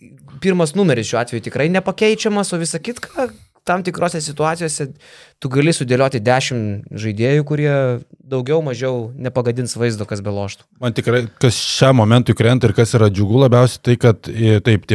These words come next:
Speaker 2: penketai ganėtinai lygus yra, bet ir tie žaidėjai, kai jis atrodė pasiruošime, jie dar nesupranta, ko iš jų reikia, koks jų tikras tas vaidmuo. Dabar jie atrodo labai išsiryškinę, išsiaiškinę tuos vaidmenis ir jeigu pernai ten mes turėdavom tokių žaidėjų, nu, kurie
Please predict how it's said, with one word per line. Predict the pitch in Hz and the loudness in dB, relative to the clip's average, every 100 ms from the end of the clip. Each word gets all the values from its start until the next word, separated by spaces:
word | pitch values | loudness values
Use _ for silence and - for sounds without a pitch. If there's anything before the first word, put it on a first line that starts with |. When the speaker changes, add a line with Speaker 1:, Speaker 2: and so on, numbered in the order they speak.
| - | 2
Speaker 2:
penketai | 123 117 101 101 | 2 2 2 0
ganėtinai | 107 120 123 110 104 | 2 2 2 2 2
lygus | 135 135 139 | 2 2 4
yra, | 127 | 4
bet | 113 117 117 - | 6 4 2 0
ir | 117 | -2
tie | 104 123 104 | 2 2 4
žaidėjai, | 107 117 135 135 | 2 4 4 4
kai | 110 | 0
jis | - 107 | -2 -4
atrodė | 117 120 113 | -2 0 0
pasiruošime, | 110 - 113 - 113 127 | -2 -2 -2 -2 2 4
jie | 117 104 | 4 4
dar | 117 113 - - _ - | 2 2 -6 -20 _ -2
nesupranta, | 113 120 117 139 143 117 | 0 2 4 4 4 0
ko | 120 120 | 2 2
iš | - | 2
jų | 117 113 | 2 4
reikia, | 131 117 | 4 2
koks | - 110 - | -2 -4 -2
jų | 104 _ | -4 _
tikras | 135 - 113 - | -2 0 0 0
tas | 107 107 | -4 -4
vaidmuo. | 95 110 131 | -2 0 0
Dabar | 113 117 | 2 2
jie | 117 | 2
atrodo | 117 117 113 | 0 0 2
labai | 107 123 120 | 4 2 0
išsiryškinę, | 107 - 117 135 - 120 110 98 | -6 -2 0 0 -2 -2 0 0
išsiaiškinę | 117 123 - 117 107 | 2 2 2 -2 -2
tuos | 110 104 101 | -2 -2 -2
vaidmenis | 117 120 120 107 - | -2 0 0 0 2
ir | 117 104 - - - | 2 2 -2 -20 -6
jeigu | - 110 101 | -2 0 2
pernai | 113 120 117 | 2 2 0
ten | 110 107 | 0 -2
mes | 104 - | -2 -2
turėdavom | 113 117 110 101 | -2 2 0 0
tokių | 107 123 110 | -2 0 0
žaidėjų, | 107 120 110 | 2 2 2
nu, | 104 | 2
kurie | 117 | 2